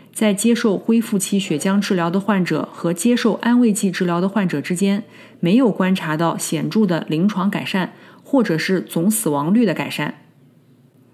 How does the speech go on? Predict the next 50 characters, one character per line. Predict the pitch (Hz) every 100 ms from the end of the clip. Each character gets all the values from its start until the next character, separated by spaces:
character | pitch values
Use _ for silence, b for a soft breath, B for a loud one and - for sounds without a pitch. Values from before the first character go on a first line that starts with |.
| B B B B -
第 |
二 | 269 208
篇 | 208 190
文 | 175
章 | 190 190 196
是 | -
发 | 196 208 208
表 | 170
在 | 151 175
jama | 165 196 226 190 147 -
二 | - 196
零 | 175 180
二 | 190
一 | 190
年 | 175 160
三 | 165 202
月 | 202
刊 | 160 175 175
上 | 175
的 | 156
一 | 160
篇 | 165 175
荟 | 175 254
萃 | 208 156
分 | 151 151
析。 | - - - _ B B B B
讨 | 165
论 | 196 233
的 |
也 | 190 147
是 | 139 - 208 - B B
covid | - 233 220 202
nineteen | 220 226 226
患 | 190 185 165
者 | 151 147 B B B
恢 | 233
复 | 226 214
期 | - 214
血 | - 156
浆 | - 220
治 | 214 190
疗 | 147 151 170 -
与 | 165
临 | 151 190
床 | 202 185
结 | 190 160
局 | 180 180
的 | 175
关 | 202 214
系。 | - -